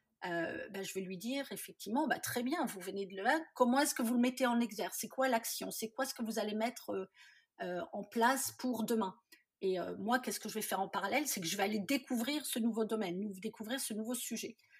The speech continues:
Donc, en fait, nous sommes touchés, euh, depuis l'enfance jusqu'à notre mort,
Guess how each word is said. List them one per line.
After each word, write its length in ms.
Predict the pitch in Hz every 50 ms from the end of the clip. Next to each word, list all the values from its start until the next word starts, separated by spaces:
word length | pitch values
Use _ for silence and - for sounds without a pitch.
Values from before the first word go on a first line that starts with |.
| _ _ _ -
Donc, 180 | 226 233 226
en 100 | 254 247
fait, 480 | 233 - - 349 440 453 - - 240 - - _ _ _ _ _ -
nous 280 | 214 226 226 240 269 285
sommes 400 | 277 - - 294 269 240 233 233 -
touchés, 440 | - - 226 - - - 294 370 466 - _ _ _ _ _ _ _ _ _ _ - -
euh, 100 | 185 175
depuis 340 | 180 185 208 208 - - 240
l'enfance 540 | 233 233 233 - - - 247 247 254 247 -
jusqu'à 300 | 214 190 - - 185 185
notre 320 | 180 175 175 - - 185
mort, 400 | 185 208 254 349 392 370 320